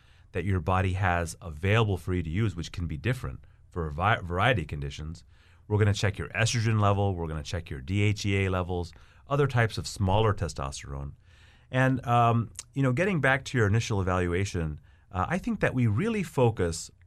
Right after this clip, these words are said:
on what symptoms are we really trying to fix? Really not the number. We don't focus on the number,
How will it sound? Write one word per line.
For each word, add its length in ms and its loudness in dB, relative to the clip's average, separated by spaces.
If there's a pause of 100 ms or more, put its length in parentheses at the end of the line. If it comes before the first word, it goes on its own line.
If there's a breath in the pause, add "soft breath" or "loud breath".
on 240 2
what 240 -2
symptoms 920 -2 (240)
are 140 2
we 120 4
really 240 0
trying 300 -2
to 60 -6
fix? 500 -14
Really 260 0
not 260 4
the 100 2
number. 460 0
We 120 -4
don't 200 0
focus 320 -2
on 100 -2
the 100 -4
number, 540 -6